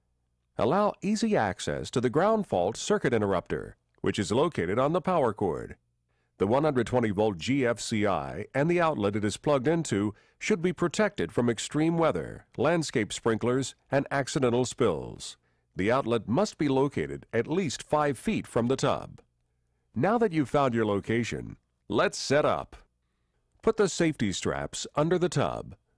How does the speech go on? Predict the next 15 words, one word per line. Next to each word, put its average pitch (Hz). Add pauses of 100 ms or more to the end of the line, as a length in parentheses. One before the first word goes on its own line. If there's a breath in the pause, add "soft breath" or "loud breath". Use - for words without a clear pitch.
(100)
laying 139
them 156
in 131
an 151
X -
fashion, 85 (360)
and 131
set 110
the 110
spa 123
on 160
top 165
of 110
the 135
straps. -